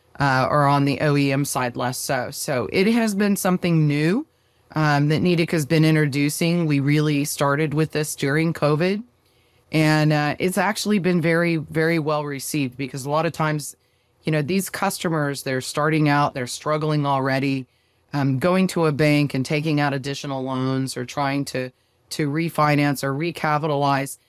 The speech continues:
is very, very costly to them. So if they have a supplier who's out there and saying, "Hey, you know, we're, we're willing to extend terms to you, uh, with these days, um, no interest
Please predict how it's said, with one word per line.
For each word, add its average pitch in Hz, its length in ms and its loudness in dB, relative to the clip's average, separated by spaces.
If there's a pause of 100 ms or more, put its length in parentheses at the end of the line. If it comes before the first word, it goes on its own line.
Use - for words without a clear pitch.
(160)
is 160 140 -4
very, 226 260 2
very 208 220 2
costly 202 560 -2
to 123 100 -8
them. 113 320 -12
So - 180 -10
if 131 100 -10
they 165 160 0
have 185 180 2
a 208 80 0
supplier 139 560 -2
who's 143 240 -6
out 135 240 -2
there 123 240 -2
and 123 160 -8
saying, 120 320 -4
"Hey, 139 340 -4 (540)
you 147 140 -2
know, 135 180 -2
we're, 175 400 2
we're 175 260 2
willing 165 440 2
to 147 280 0
extend 175 500 0
terms 156 400 0
to 139 120 -2
you, 139 360 2 (500)
uh, 131 400 0
with 165 280 0
these 165 460 -2
days, 143 640 0 (420)
um, 139 380 -2
no 165 360 2
interest 151 720 -6